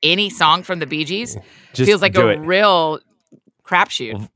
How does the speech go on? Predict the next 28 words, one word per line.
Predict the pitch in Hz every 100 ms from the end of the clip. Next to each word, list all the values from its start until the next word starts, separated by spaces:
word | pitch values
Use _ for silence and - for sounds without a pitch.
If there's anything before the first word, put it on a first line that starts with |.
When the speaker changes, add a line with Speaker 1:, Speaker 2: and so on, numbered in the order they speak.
| - - 101
Speaker 2:
volume | 95 117 127 127 117
ten, | - 123 101 87 -
Siri, | - 117 90 98
do | 76 98 87
it. | 76 -
No, | 107 104 80
we | 101
don't | 113 87
do | 90
that. | 76 -
Uh, | 143 143 143 -
Speaker 1:
<laughs> | _ -
Speaker 2:
I | -
would | 285
say | - 320
it's | -
kind | - 226
of | 202
a |
slow | 165 - 160 165 170 170 170
fade | - 165 151
into | 113 95 90
the | 90
morning. | 87 85 85 78 - _ _ _
So | - 131 127 127 -
the | 120
first | 101 - 175 - -
sound | 143 135 92 92